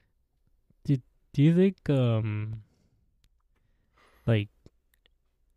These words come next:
am I wrong in this? But Victorine said that Frederick and, uh, Tamerlane were both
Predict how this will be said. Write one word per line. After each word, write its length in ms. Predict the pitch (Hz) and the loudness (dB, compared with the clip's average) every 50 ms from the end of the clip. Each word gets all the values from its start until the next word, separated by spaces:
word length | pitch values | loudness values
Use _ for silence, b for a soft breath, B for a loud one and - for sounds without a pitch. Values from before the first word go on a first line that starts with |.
| _ _ _ _ - | _ _ _ _ -2
am 140 | 139 123 | 4 6
I 260 | 127 131 139 147 151 143 127 120 120 117 | 8 8 8 8 8 6 4 2 0 2
wrong 280 | 120 113 117 120 123 | 4 4 6 6 4
in 140 | 123 123 123 | 2 2 2
this? 260 | 127 131 135 - - - | 2 0 0 -2 -6 -6
But 220 | - 110 107 - - - 135 131 - - | -4 -2 -2 -2 -4 -10 -14 -14 -4 -2
Victorine 880 | 127 120 - - - 113 104 104 107 107 110 113 120 120 120 123 120 - _ _ _ _ _ _ | -2 -2 0 0 0 0 0 0 0 0 0 0 0 -2 -4 -4 -6 -10 _ _ _ _ _ _
said 520 | - - - - 113 110 107 110 113 113 - _ b b b b b b b b b _ _ _ | -10 -8 -2 0 2 2 2 2 0 -2 -8 _ b b b b b b b b b _ _ _
that 300 | - 110 104 101 104 - - - _ _ _ _ _ _ _ _ _ _ _ _ _ _ _ _ _ _ - | -2 -2 -2 -2 -6 -10 -14 -20 _ _ _ _ _ _ _ _ _ _ _ _ _ _ _ _ _ _ -16
Frederick 680 | - - 123 117 117 117 120 120 120 127 - - - - | -2 2 2 2 4 6 6 6 6 4 2 -4 -10 -8
and, 480 | 170 127 113 107 104 101 101 101 107 - _ _ _ _ _ _ _ _ _ _ _ _ _ _ _ _ _ _ | -4 -4 -2 -2 -4 -4 -6 -8 -10 -12 _ _ _ _ _ _ _ _ _ _ _ _ _ _ _ _ _ _
uh, 300 | 127 110 104 101 101 101 - - | -4 -2 -2 -2 -4 -6 -6 -2
Tamerlane 720 | - 120 113 110 117 117 113 117 117 117 113 117 117 120 - _ _ _ _ _ _ _ _ _ - | 0 2 2 4 4 2 2 2 0 0 -2 -2 -4 -6 -8 _ _ _ _ _ _ _ _ _ -2
were 120 | 117 110 | -2 0
both 560 | 101 107 107 107 107 110 110 104 - - - | 2 2 2 2 4 2 2 0 -2 -8 -20